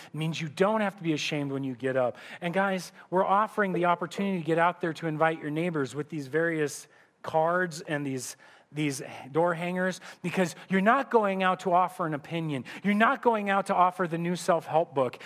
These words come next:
You're not going out to offer fifty ways to feel good about yourself. No, you are going out to offer the resurrected, risen Lord of all the world, who has conquered sin, death,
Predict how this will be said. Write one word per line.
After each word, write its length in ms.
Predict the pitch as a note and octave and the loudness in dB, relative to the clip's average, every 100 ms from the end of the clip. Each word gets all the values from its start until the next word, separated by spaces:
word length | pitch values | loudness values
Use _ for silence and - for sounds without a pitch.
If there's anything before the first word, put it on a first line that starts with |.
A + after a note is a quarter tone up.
| - | -4
You're 100 | G3 | 0
not 300 | F#3+ A3+ C4+ | 4 4 4
going 260 | A3+ A3 G3+ | 2 2 4
out 160 | G3+ G3+ | 2 2
to 100 | F#3+ | 4
offer 440 | F#3+ F#3 G3 F#3 - - | 4 4 2 2 -2 -16
fifty 500 | - A#3 A3+ A3+ G#3+ | -2 2 2 2 2
ways 360 | G3 G3 G3 | 4 4 2
to 100 | - | -2
feel 260 | F3 G3+ F3 | 0 2 2
good 220 | C#3 G#3 | 4 2
about 380 | G3+ E3 D3 - | 4 2 2 -2
yourself. 560 | D3 - D3+ C3+ - - | -6 2 4 4 -2 0
No, 160 | G#3+ | 2
you 220 | G3+ F#3 A#3+ | 2 4 2
are 60 | |
going 260 | A3+ G#3+ G3+ | 4 2 2
out 140 | G3 | 0
to 80 | G3+ | 4
offer 280 | F#3 G3 G3+ | 4 4 2
the 120 | E3 | -2
resurrected, 880 | C#3+ E3 A#3 G#3 A3+ G3 F#3+ F#3+ F3+ | 0 2 2 2 0 2 0 0 -4
risen 720 | C#3 F#3+ A#3+ F#3 A#3+ A3+ F3+ | 0 2 2 2 0 0 2
Lord 400 | F#3+ G3+ E3 D3 - - | 4 4 4 0 -6 2
of 180 | F3+ E3+ | 2 4
all 280 | F#3+ A3+ A#3 | 4 4 4
the 80 | |
world, 260 | G#3+ G#3+ G3+ | 2 4 4
who 80 | F3+ | 0
has 100 | D#3 | 0
conquered 520 | - G#3 G#3 F#3 D3 | 2 2 2 -4 -2
sin, 580 | - - A#3+ A#3+ B3 A#3+ - - C3+ | -4 2 2 4 0 -2 -8 -14 0
death, 320 | F#3 G#3+ G#3+ | 4 4 2